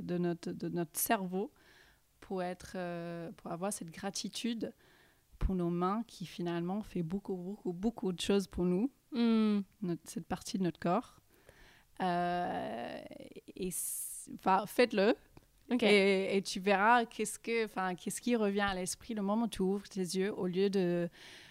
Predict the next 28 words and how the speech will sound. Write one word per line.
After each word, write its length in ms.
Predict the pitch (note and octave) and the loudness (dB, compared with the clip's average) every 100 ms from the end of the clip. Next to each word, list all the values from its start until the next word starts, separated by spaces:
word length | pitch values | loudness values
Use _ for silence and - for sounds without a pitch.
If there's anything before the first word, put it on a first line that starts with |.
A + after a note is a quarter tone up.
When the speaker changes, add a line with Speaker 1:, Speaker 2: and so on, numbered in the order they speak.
| - _ | -20 _
Speaker 1:
aller 200 | - F#3 | 2 4
chercher 340 | F3+ F#3+ - F#3+ | 4 0 -4 -6
le 80 | F#3 | -4
téléphone, 500 | F3+ F3 - F#3 F3+ | -4 -4 -4 -2 -2
l'Instagram, 520 | F3+ - F3+ F3 F3+ | -4 -6 -6 -4 0
Speaker 2:
Mm. 60 | A#3 | 2
Speaker 1:
et 40 | |
cetera. 480 | A3+ G#3+ G#3 A3 - - - _ | 2 2 2 0 -4 -16 -20 _
Tu 100 | - | -10
vas 60 | F3+ | -6
garder 280 | F3 E3 F3 | -4 -4 -2
deux 200 | F3 G#3 | 0 0
paumes 240 | G#3 G3 | 0 0
de 80 | F3 | 0
main, 280 | E3+ F3 D4+ _ _ _ _ _ _ _ _ | 0 -2 -6 _ _ _ _ _ _ _ _
juste 220 | F3+ E3+ | -12 -10
quelques 340 | - F#3+ F#3+ F#3+ | -8 -10 -6 -6
secondes. 520 | - F3 F3 F#3 G#3 A3+ - | -6 -6 -6 -8 -10 -14 -20
Speaker 2:
C'est 140 | - A3 | -2 0
intéressant 300 | G#3 G#3 C4 | 0 0 -2
parce 160 | - | -2
que 80 | A#3+ | -4
c'est 120 | G3+ | -2
pas 120 | A3 | -2
quelque 160 | A3 G#3+ | -2 -4
chose 120 | G#3 | -4
de 80 | F#3+ | -4
productif. 600 | F#3 G3 F#3 - G3+ - | -4 -4 -6 -10 -16 -18